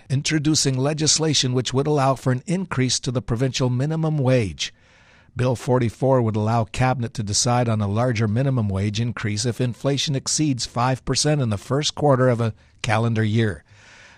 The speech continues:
The Employment Standards Code currently regulates increases to the wage.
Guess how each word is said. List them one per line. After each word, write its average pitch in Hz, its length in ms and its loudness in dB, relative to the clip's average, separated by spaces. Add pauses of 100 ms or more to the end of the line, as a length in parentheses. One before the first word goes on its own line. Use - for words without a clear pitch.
The 90 60 -10
Employment 113 460 0
Standards 127 540 0
Code 95 380 -2 (100)
currently 175 340 2
regulates 104 540 0
increases 117 600 -2
to 117 120 -4
the 107 100 -2
wage. 104 480 -4